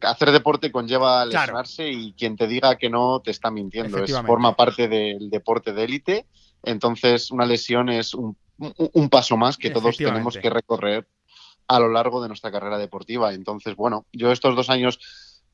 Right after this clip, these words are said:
Speaker 1: tuve tenido algún, a-, alguna que otra cosa en el tobillo, en la rodilla, pero vamos, nada que, nada preocupante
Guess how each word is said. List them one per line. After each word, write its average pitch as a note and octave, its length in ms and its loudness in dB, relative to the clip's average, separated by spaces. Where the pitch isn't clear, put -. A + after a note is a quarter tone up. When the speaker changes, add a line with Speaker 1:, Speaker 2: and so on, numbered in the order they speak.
Speaker 1:
tuve B2+ 180 8
tenido B2 400 4
algún, A#2+ 640 0
a-, A#2+ 160 0
alguna B2+ 240 -4
que - 80 -4
otra B2 160 -2
cosa D3 480 0
en C#3+ 60 -6
el A#2 140 -8
tobillo, C#3 580 -2
en C3 60 -2
la B2+ 80 4
rodilla, C3 360 -2
pero A#2 160 -2
vamos, G#2+ 320 -2
nada G#2+ 240 0
que, G2+ 560 -6
nada A2 200 2
preocupante B2 680 -2